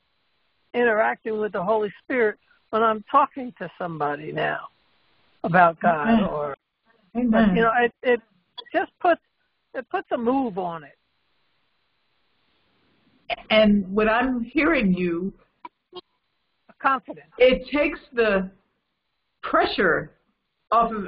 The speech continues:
Speaker 2: I'm gonna talk about me, it takes the pressure off of me. I did what I was supposed to do. I found the promise in the word. I prayed in faith. I lined my words up with God.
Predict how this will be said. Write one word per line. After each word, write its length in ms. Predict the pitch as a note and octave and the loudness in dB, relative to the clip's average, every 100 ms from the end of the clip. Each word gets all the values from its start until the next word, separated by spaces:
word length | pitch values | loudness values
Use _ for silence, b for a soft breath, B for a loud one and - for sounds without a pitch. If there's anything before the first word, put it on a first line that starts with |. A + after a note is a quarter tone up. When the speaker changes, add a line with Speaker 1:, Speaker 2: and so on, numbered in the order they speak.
| - | -6
Speaker 2:
I'm 160 | - G#3+ | 0 2
gonna 120 | A3+ | 2
talk 140 | A3+ G#3+ | 2 0
about 220 | G3+ G3 | 0 2
me, 140 | A3 | 2
it 60 | F#3 | 2
takes 160 | C4 | 0
the 60 | B3+ | -2
pressure 320 | - D4 D4 | -2 -2 -2
off 180 | B3 B3 | 0 2
of 120 | G#3+ | 0
me. 420 | G3 A#3+ D#4+ E3 B B B - | 0 0 -2 -6 B B B -2
I 200 | C#4 F4 | 0 2
did 280 | D#4+ F4 | 2 2
what 120 | D4+ A3+ | 2 2
I 100 | C#4 | 0
was 160 | D4+ | -2
supposed 300 | - G#3+ F#3 | -2 -2 -2
to 40 | F3+ | 0
do. 200 | F#3 F#3 | 2 2
I 200 | A#3 C4+ | 0 -4
found 300 | C#4+ D#4 E4 | -2 0 -2
the 40 | C4+ | -6
promise 460 | - G#3+ G3+ F#3 F#3 | -4 -2 -2 -4 -6
in 120 | F3+ | -4
the 80 | F3+ | -6
word. 400 | E3+ E3 E3 B B - | -2 0 0 B B -2
I 160 | G#3+ C4+ | 0 0
prayed 460 | C4+ D4+ D#4+ E4 | 0 2 2 0
in 220 | C#4+ A#3 - | -2 -4 -2
faith. 200 | F#3 E4+ | 0 0
I 180 | C#3+ A#3 | -2 -2
lined 360 | C4 C#4+ D#4 D4 | 0 0 0 0
my 180 | C4+ | -2
words 320 | C4 B3 A#3+ A3+ | 2 2 2 -2
up 220 | A3 A3 | -6 -6
with 180 | G3 F#3+ | -8 -4
God. 300 | F#3 E3 | -2 -2